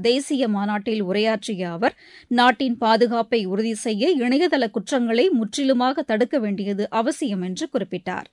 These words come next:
இணையதள குற்றங்களை தடுப்பதற்கான புலனாய்வு தகவல்களை உடனுக்குடன் பகிர்ந்து கொள்வதற்கு வசதியாக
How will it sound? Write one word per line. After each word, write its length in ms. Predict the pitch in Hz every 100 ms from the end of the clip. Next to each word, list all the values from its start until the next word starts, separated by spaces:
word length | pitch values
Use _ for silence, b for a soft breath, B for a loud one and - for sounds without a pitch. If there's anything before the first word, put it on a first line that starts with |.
| _ B B B B
இணையதள 400 | 269 285 403 349 330
குற்றங்களை 500 | 294 - 285 269 262
தடுப்பதற்கான 840 | 262 220 214 240 233 247 226 220 240
புலனாய்வு 580 | - 240 254 285 277 254
தகவல்களை 680 | 226 196 214 226 226 233 233
உடனுக்குடன் 640 | 202 208 247 247 247 233
பகிர்ந்து 400 | 208 214 233 285 294
கொள்வதற்கு 540 | 220 202 208 208 -
வசதியாக 680 | 190 180 220 190 180 190 262